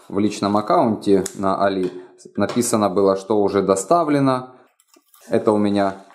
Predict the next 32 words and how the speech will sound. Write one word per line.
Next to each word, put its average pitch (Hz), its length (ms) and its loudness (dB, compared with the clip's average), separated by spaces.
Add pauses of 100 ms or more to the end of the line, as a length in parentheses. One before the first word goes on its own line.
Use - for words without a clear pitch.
(260)
давно 107 400 2
так 151 180 0
не 147 140 2
было, 131 200 2
чтобы 120 440 0 (280)
долго 113 360 2
не 110 80 0
приходила 104 540 0
посылка. 101 500 0
На 104 100 0
удивление, 98 640 0
в 85 80 -4
Германию 90 640 0 (480)
присылали. 104 560 0
Я 92 140 -2
думал, 98 320 0
здесь 95 180 -2
будет 95 240 -2
порядок 98 420 0
получше, 92 640 0 (600)
чем 90 220 0
в - 20 2
Украину, 92 420 -2
когда 87 200 -2
прислали. 90 580 -2
Это 139 180 -2
у 113 60 0
меня 113 260 -2 (240)
батарея 107 720 0 (360)
аккумуляторная 117 880 0
на 110 100 -6
телефон. 107 640 -4